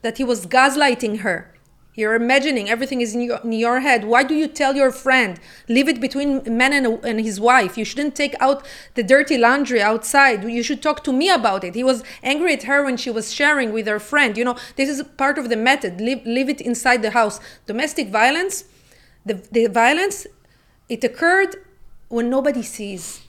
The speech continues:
When the window is closed, the door is closed. So he's doing it inside the house.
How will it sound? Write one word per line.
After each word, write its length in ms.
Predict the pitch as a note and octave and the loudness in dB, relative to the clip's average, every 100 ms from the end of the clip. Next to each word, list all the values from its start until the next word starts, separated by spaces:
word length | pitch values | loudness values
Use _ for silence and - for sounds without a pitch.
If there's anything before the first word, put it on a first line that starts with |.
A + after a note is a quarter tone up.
| - | -14
When 280 | A3 A3 G#3 | -6 -6 -4
the 140 | G3+ | -4
window 460 | F#3+ A3 C4+ C4+ C4 | -4 -2 -2 2 0
is 160 | G3+ - | 0 -8
closed, 680 | - A#3 A3+ A#3+ B3 G#3 | -8 -4 -2 -2 -4 -4
the 80 | G#3+ | -6
door 300 | F#3 B3 C4 | 0 2 2
is 140 | A#3+ | -2
closed. 600 | - C4 A#3 B3 C4+ C#4+ - - - - | -6 -4 0 2 2 -2 -10 -20 -20 -20
So 160 | - - - | -14 -14 -6
he's 320 | A3+ E4 A#3 | 0 2 2
doing 300 | C4+ D#4+ D4+ | -2 -2 -4
it 180 | D4+ - | -6 -6
inside 420 | A#3+ A#3 C4+ A#3+ | -6 -4 0 2
the 100 | A#3 | 2
house. 400 | A3+ A3 G#3+ - | 0 0 0 -6